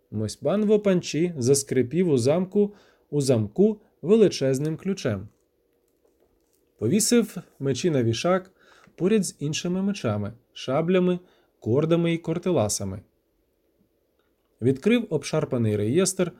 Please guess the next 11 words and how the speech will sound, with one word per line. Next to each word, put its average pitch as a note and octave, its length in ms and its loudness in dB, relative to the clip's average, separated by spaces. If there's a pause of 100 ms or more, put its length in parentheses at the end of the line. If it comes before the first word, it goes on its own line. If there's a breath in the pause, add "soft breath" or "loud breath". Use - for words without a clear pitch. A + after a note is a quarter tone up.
(580 soft breath)
шкрябав G3 600 2
у G#3+ 60 2
ньому F#3+ 360 2
поволі D#3 500 0
й A#2+ 60 2
довго, D#3+ 480 0 (460 soft breath)
безперестанно A#2+ 840 -2
кашляючи, A2 720 -6 (380)
ледь D#3 300 0
переводячи C#3 640 0
подих. G#2+ 440 -4